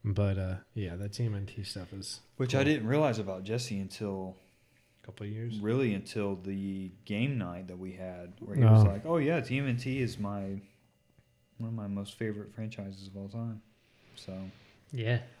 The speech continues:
Speaker 2: I always liked it, but I really never knew anything about it until watching that,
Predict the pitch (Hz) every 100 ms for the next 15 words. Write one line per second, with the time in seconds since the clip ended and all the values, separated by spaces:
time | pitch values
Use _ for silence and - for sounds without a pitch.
0 | - 127 165 135 117 113 139 120 113 -
1 | - - - - - - - - 156 143
2 | 123 117 117 - - _ _ _ _ -
3 | _ - - _ _ _ _ _ _ -
4 | 123 139 143 123 123 120 120 113 117 120
5 | 120 120 117 110 104 110 120 113 107 107
6 | - 107 98 98 104 - 101 92 92 -
7 | _ _ - 120 110 98 95